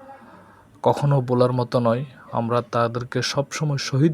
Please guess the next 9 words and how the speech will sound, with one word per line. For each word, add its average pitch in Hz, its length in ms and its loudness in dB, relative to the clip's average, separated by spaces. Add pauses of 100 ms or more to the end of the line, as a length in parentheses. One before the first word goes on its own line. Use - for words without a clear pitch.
হিসেবে 127 300 0 (420)
শ্রদ্ধার 120 400 -2
সাথে 120 180 -4 (100)
স্মরণ 117 240 0 (120)
করব। 113 180 -4 (2000)
তো 117 80 2 (560)
এই 139 180 6 (200)
কোঠা 131 240 -2 (100)
সম্পর্কে 131 520 0